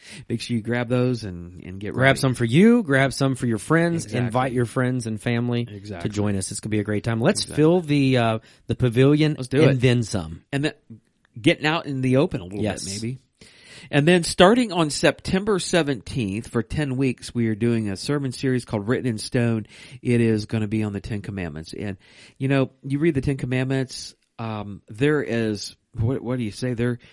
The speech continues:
Speaker 1: they're as, el-, every bit as relevant in twenty twenty-three as when God handed those things over to Moses on the mountain.
Speaker 2: Mm-hmm.
Speaker 1: They're, they're just as relevant today as, maybe even more.
Speaker 2: Right.
Speaker 1: 'Cause that kind of the Israelite people and what we're going through now, kind of the remi-, I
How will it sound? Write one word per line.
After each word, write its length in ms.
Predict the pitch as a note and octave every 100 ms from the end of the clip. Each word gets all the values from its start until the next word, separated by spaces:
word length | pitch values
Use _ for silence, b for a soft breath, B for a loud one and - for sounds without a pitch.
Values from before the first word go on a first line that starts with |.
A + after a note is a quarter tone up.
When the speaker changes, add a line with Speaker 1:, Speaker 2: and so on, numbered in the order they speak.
| b b b _ _ _
Speaker 1:
they're 260 | A2 D3+ D3+
as, 140 | A#2+ -
el-, 140 | C#3 -
every 180 | D#3+ E3
bit 160 | D#3
as 160 | C#3 G#2+
relevant 520 | G2+ B2 D3 C#3+ -
in 60 | G#2+
twenty 280 | - C#3 B2+
twenty-three 580 | C3+ C3 A#2+ B2+ C#3
as 140 | A#2 G#2
when 160 | G#2
God 220 | G2 A2 A#2
handed 260 | A#2+ A2+ G#2+
those 180 | G#2+
things 200 | - G#2+ A2
over 160 | G#2
to 40 | G2
Moses 380 | G2 G2+ G#2 G#2
on 80 |
the 60 | G#2+
mountain. 500 | G#2+ D#2 G1+ A2 G2+
Speaker 2:
Mm-hmm. 180 | G#2+ E3+ G3+ B -
Speaker 1:
They're, 240 | G2 F2+
they're 220 | G#2 A2
just 240 | G2+ G#2 G#2
as 100 | G2
relevant 480 | G#2 G#2+ G2+ F#2+ -
today 380 | G2+ G2+ G2
as, 200 | F#2+ F2 B B B
maybe 280 | A2 C3 B2
even 180 | A2+ G2
more. 360 | G2 G#2+ F2 F2+
Speaker 2:
Right. 240 | F2 E2 - -
Speaker 1:
'Cause 160 | C3+
that 100 | C3+
kind 200 | - G3
of 60 | B3+
the 140 | F#2+
Israelite 480 | A#2+ C3 D#3 D3+ C#3+
people 400 | - C#3 C#3+ B2+ -
and 260 | A2 G#2+ - _ -
what 200 | A#2+ A#2
we're 100 | A2+
going 180 | B2
through 120 | A#2+ B2
now, 100 | B2
kind 260 | - G#3+
of 60 | E4+
the 80 | C#4+
remi-, 260 | D3
I 20 | C3